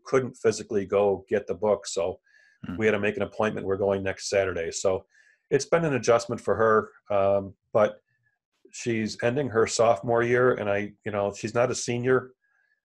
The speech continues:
Speaker 1: and I, I feel horrible for these high school and, and college graduates that are losing out on the second half of their senior, their last senior semester. It's horrible.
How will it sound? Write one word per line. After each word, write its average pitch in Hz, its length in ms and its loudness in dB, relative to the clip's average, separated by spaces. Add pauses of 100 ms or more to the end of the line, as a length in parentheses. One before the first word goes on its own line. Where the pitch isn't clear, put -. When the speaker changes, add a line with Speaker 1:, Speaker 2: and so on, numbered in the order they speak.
(100)
Speaker 1:
and 101 100 -4
I, 101 60 2
I - 180 -2
feel 113 200 0
horrible 107 360 2
for 107 160 -4
these 98 280 -2
high 117 220 0
school 104 460 -2
and, 92 300 -8 (460)
and 90 280 -12
college 101 560 -2
graduates 95 640 0
that 95 120 -4
are 90 140 -4
losing 98 440 -6
out 95 220 0
on 90 220 -8 (720)
the 101 80 -12
second 104 360 0
half 104 260 -4
of 90 80 -6
their 90 320 -2 (160)
senior, 95 540 -6 (260)
their 95 100 -4
last 95 400 -2
senior 95 260 -8
semester. 92 460 -8
It's - 100 -20
horrible. 90 440 -6